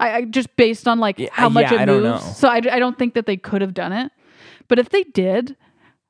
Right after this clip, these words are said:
Speaker 2: I
Speaker 1: how
Speaker 2: didn't,
Speaker 1: come
Speaker 2: I
Speaker 1: that's
Speaker 2: saw
Speaker 1: not being shown? Like, like, it's not doing a circuit in
Speaker 2: I
Speaker 1: museums.
Speaker 2: don't think that it's real because I, when I watched, um, a V F X reel, it showed them paint, like, put that
Speaker 1: Yeah.
Speaker 2: in.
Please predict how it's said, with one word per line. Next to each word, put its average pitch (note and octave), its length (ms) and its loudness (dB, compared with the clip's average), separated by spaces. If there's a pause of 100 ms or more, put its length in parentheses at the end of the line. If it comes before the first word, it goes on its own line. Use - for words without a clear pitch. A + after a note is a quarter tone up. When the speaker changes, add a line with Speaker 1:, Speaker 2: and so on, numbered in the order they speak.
(460)
Speaker 2:
I G3 160 4
Speaker 1:
how C#4 200 6
Speaker 2:
didn't, - 100 -2
Speaker 1:
come - 100 4
Speaker 2:
I - 80 2
Speaker 1:
that's D4+ 140 4
Speaker 2:
saw D4+ 80 4
Speaker 1:
not C#4 200 6
being B3+ 360 2
shown? A#3 420 0
Like, A3 280 -2
like, G#3+ 360 0 (180)
it's A3+ 160 0
not A#3+ 160 2
doing A#3+ 220 2
a G3+ 40 0
circuit G#3+ 600 0
in G3+ 60 0 (180)
Speaker 2:
I F3 100 2
Speaker 1:
museums. F3 160 -2
Speaker 2:
don't A#3 260 0
think E3 440 -2
that C3+ 180 -2
it's B2+ 200 -8
real A#2 440 -8 (320)
because D#3+ 600 -2
I, C#3+ 160 -4
when D#3 160 -2
I D3+ 100 0
watched, C#3+ 500 -4 (280)
um, B2 340 -4
a B2+ 80 -2
V C3+ 200 -2
F A#2+ 120 -6
X A2+ 300 -6
reel, F3+ 300 -2
it C#3 140 -4
showed D3 280 -2
them B2+ 160 -6
paint, B2+ 300 -10
like, A#2+ 260 -6
put C3 180 -6
that A2 160 -2
Speaker 1:
Yeah. F2+ 200 0
Speaker 2:
in. - 160 -16